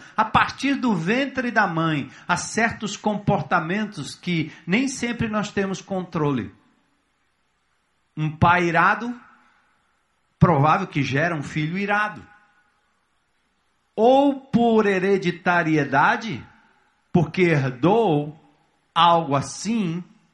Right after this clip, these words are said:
biologicamente composto, ou porque viveu debaixo de um ambiente de muita guerra, de muita luta, de muita paz, de muito, aliás, de muita falta de paz, de muito abandono.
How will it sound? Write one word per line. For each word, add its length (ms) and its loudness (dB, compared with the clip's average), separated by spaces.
biologicamente 960 0
composto, 960 -4
ou 240 4
porque 380 0
viveu 540 0
debaixo 680 -2
de 100 -10
um 140 -6
ambiente 680 -2
de 120 -8
muita 340 -4
guerra, 480 -2
de 160 -8
muita 260 -2
luta, 480 0
de 120 -4
muita 280 0
paz, 460 0
de 100 -6
muito, 400 -4
aliás, 360 0
de 80 -4
muita 240 -4
falta 460 -2
de 100 -8
paz, 480 -2
de 120 2
muito 280 0
abandono. 960 -2